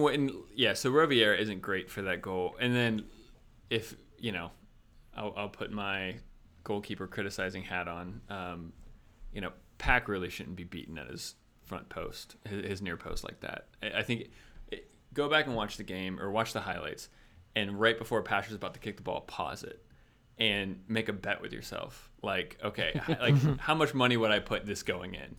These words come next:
Speaker 1: And I was like, "There's no way I'd put money on that going in," because especially, you know, and, and yeah, and I just, and, you know, Pack kinda leans the wrong way and it goes over his shoulder. Um, so yeah, unfortunate there, especially 'cause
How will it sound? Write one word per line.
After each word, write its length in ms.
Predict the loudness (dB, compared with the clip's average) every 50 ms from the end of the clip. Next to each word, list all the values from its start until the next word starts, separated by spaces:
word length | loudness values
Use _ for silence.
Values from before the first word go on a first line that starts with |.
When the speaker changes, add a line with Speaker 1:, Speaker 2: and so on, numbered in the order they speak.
| -14 -10 -2 4
Speaker 1:
And 280 | 4 6 6 6 6 6
I 40 | 4
was 100 | 6 6
like, 160 | 6 4 4 4
"There's 200 | 4 4 4 4
no 200 | 4 4 6 6
way 140 | 6 6
I'd 120 | 6 4 2
put 140 | -4 -8 -8
money 260 | -8 -8 -8 -8 -8
on 120 | -8 -10 -10
that 140 | -12 -10
going 280 | -8 -8 -8 -8 -8 -10
in," 220 | -12 -12 -14 -16 -18 -20 -20 -20 -20 -20 -20 _ -20 -14 -10 -6
because 220 | -2 2 4 4 4
especially, 420 | 4 2 2 0 0 0 -2 -4 -2
you 80 | 0 2
know, 120 | 2 4 2
and, 460 | 0 -4 -2 -2 -2 0 0 -2 -2
and 220 | -2 -2 -2 -2 -2
yeah, 160 | -2 -4 -2
and 180 | -4 -4 -6 -6
I 100 | -6 -6
just, 220 | -8 -10 -14 -18 -18 -20 -16 -12
and, 240 | -10 -10 -10 -10 -12 -12
you 60 | -14
know, 80 | -16 -16 -18 -20 -20 -20 -20 _ -20 -20 -20 -20 -20 -20 -20 -20 -14 -10
Pack 260 | -8 -8 -6 -8 -8
kinda 180 | -10 -10 -8 -8
leans 220 | -8 -8 -8 -8 -8
the 120 | -6 -6
wrong 240 | -6 -6 -6 -8 -8
way 160 | -8 -8 -8
and 80 | -10 -12
it 80 | -12 -10
goes 180 | -10 -10 -8
over 180 | -8 -10 -10 -10
his 80 | -10 -8
shoulder. 380 | -8 -8 -8 -6 -8 -8 -10 -12 -20 -20 -14 -10
Um, 440 | -8 -8 -8 -8 -10 -10 -12 -14 -16 -20 -20 -20 -20 -20 _ _ -20 -20 _ -20 -20 -20 -20 -20 -20 -20 -20 -20 -20 -20 -20 -20 _ -20 -20 -20 -10
so 160 | -2 2 6
yeah, 240 | 8 8 8 6 4 0 -6 -10 -12 -12 -10 -6
unfortunate 560 | -4 -2 0 2 2 2 2 0 -2 -2 -2
there, 300 | -2 -2 0 -2 -2 -4 -8 -16 -18
especially 420 | -16 -10 -10 -8 -8 -8 -8 -10
'cause 360 | -8 -8 -10 -10 -10 -10 -14